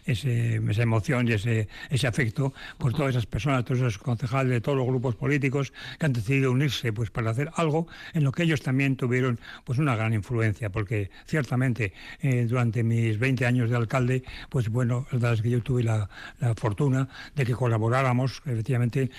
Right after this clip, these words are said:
con gru-, grupos, con todos los grupos políticos, y eso, pues, sin, sin duda, eh, queda también esa algo que, em, que, que supone,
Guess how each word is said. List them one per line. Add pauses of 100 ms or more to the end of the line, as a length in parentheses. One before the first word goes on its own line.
(120)
con
gru-,
grupos, (100)
con
todos
los
grupos
políticos, (220)
y
eso,
pues,
sin,
sin
duda, (260)
eh,
queda
también
esa
algo (260)
que,
em, (100)
que, (180)
que
supone,